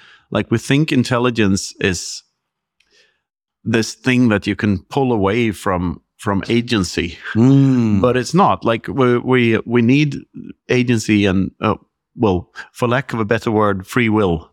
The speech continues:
Speaker 1: You, you can argue
Speaker 2: Wow.
Speaker 1: that you don't really have free will because the,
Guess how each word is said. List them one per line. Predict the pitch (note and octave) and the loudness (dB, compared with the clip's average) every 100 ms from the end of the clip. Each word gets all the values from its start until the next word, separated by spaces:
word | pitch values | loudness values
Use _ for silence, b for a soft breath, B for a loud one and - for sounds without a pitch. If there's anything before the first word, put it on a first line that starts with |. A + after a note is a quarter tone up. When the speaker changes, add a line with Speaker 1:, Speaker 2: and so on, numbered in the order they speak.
| - | -4
Speaker 1:
You, | A2 - _ _ - | -4 -4 _ _ -6
you | A2+ | -4
can | G2+ G#2 | -2 -2
argue | G#2+ G2 G#2 | -2 0 0
Speaker 2:
Wow. | G2 | 0
Speaker 1:
that | G2+ G#2 A2+ | 0 -2 -2
you | F#2+ | -2
don't | G#2+ G#2 | -2 -2
really | A#2 G#2+ | -2 0
have | B2+ B2 | -2 -2
free | C3 A#2+ | 0 2
will | A#2+ A2+ | 2 2
because | G#2+ - G2+ - | 0 0 -4 -2
the, | F2+ | -4